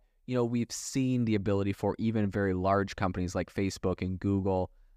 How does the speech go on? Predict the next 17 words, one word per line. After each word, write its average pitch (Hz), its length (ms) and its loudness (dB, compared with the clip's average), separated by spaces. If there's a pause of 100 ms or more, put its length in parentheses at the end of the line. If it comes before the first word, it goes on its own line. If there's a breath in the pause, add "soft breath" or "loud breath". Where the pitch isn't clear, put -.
(120)
um, 95 200 0
and 95 160 0
others 127 440 2
to 107 320 0
cut - 360 -2
a 107 60 0
lot 98 240 0
of 92 140 -6
costs - 720 -2
and 95 260 -2
see - 280 -2
the 101 60 4
profitability 95 680 0
of 107 60 0
their 117 120 2
company 127 440 0 (240)
increase 107 420 0